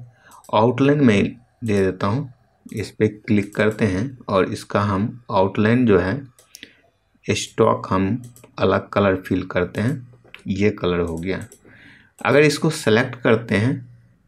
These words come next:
और यहाँ से ई प्रेस करते हैं, टूल में जाते हैं और यहाँ से अगर इरेज फिल पे क्लिक करते हैं तो ये क्या करता है,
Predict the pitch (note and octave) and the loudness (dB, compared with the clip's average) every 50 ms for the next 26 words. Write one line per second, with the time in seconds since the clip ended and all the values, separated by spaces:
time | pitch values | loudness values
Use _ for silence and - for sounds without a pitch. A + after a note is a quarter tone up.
0 | _ - G#2 F#2+ F#2+ G2 G2 F#2+ G2+ A2+ A#2+ A#2+ - C#3 B2+ - - - C3 B2 | _ -2 0 2 2 2 2 2 2 0 0 0 0 -4 -4 -4 -8 -2 0 0
1 | C#3 C#3 C#3 - A#2 A2 G#2 G#2+ - - G2+ G2+ G2+ - - C3 B2 - - - | 0 2 2 4 4 4 4 2 -4 -2 -2 -2 -2 -2 -2 -4 -4 -4 -4 0
2 | G#2+ A2+ A#2+ B2 B2+ B2 A2 F#2 F#2 F#2+ F#2+ - A2 A2 G2 - - - - - | 4 4 6 6 6 4 4 4 2 0 -2 -2 -2 -2 -2 -4 -8 -14 -20 -20
3 | - - - - - - _ - G2 A2 A#2+ A#2 A#2 B2 A#2 B2 D#3 E3+ E3 - | -20 -20 -20 -20 -20 -16 _ 0 2 4 4 6 4 4 4 2 2 0 0 2
4 | - D#3 C3+ A2+ G2+ G2+ A2+ A#2 A#2 - - - - _ - B2+ B2 C#3 D3+ E3 | 2 4 4 4 4 2 2 0 0 -4 -10 -20 -8 _ 0 2 4 4 4 4
5 | E3 D#3+ - - - - - - C3+ C#3+ D3+ D3 - - B2+ A#2 B2 - A2+ G#2+ | 2 0 -4 -10 -12 -8 0 4 4 4 4 2 2 0 0 0 0 2 2 2
6 | G#2 G#2 - - - F#2+ F#2+ F2+ - F#2 F#2 G#2 A#2+ C3 B2 - - D#3+ B2+ F#2+ | 2 2 0 -2 0 0 0 0 -2 -2 0 0 0 -2 -4 -8 -10 -10 -8 -4
7 | G#2 B2 D3 E3 E3 - - C#3 B2+ A2+ A#2+ A2 - - - - G2 F#2+ G2+ B2 | 0 2 2 2 2 4 2 2 2 2 0 -2 -2 -2 -4 -4 -4 -2 -2 -2
8 | E3 | -4